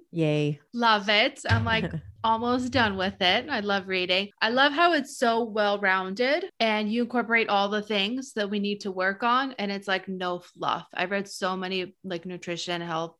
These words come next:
Speaker 2: hormone books, and there's just, like, I'm like, "Oh my God, get to the point." And you're just like,
Speaker 1: Right. <laughs>
Speaker 2: "Okay, this is, let's
Speaker 1: Yes.
Speaker 2: go. This is what we need to do." I
Speaker 1: Right.
Speaker 2: love this concept,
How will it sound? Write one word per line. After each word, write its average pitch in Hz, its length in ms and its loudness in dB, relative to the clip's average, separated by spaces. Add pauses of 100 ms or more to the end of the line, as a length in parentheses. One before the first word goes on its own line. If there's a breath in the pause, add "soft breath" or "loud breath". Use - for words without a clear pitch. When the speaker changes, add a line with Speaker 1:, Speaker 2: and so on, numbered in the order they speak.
Speaker 2:
hormone 170 400 -6
books, 175 300 -6
and 170 120 -8
there's 170 140 -8
just, 170 160 -12
like, 165 120 -2
I'm 175 80 -4
like, 175 160 -4
"Oh 180 120 -4
my 175 100 -4
God, - 320 -6
get - 140 -8
to 175 100 -6
the 160 140 -8 (100)
point." 147 320 -4
And 180 140 2
you're 233 100 10
just 214 220 8
like, 185 100 4
Speaker 1:
Right. 220 100 8
<laughs> - 0 -
Speaker 2:
"Okay, 208 340 6 (120)
this 190 220 2
is, 208 260 2 (100)
let's 262 320 0
Speaker 1:
Yes. 160 140 4
Speaker 2:
go. 302 300 8
This 226 200 0
is 233 160 -4
what 214 140 -4
we 214 80 0
need 214 220 0
to 220 100 -4
do." 214 260 2 (160)
I 214 60 2
Speaker 1:
Right. 240 80 2
Speaker 2:
love 277 180 4
this 392 220 4
concept, 240 840 2